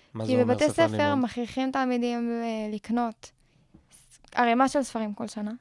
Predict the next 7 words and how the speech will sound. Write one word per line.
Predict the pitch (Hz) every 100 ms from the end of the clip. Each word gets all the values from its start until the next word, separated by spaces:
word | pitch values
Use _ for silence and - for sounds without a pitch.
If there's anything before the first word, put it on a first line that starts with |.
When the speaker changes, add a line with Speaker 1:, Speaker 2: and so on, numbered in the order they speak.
| _
Speaker 1:
כן. | - 104 120 - - - - - _ _ - - - 233
Speaker 2:
אמ, | 220 214 208 208 196
שזה | - 226 214 214 214 208 208 208 -
ספר | - 226 240
למתמטיקה, | 269 311 349 349 269 226 - 226
ספר | 233 -
ללשון, | 269 277 269 226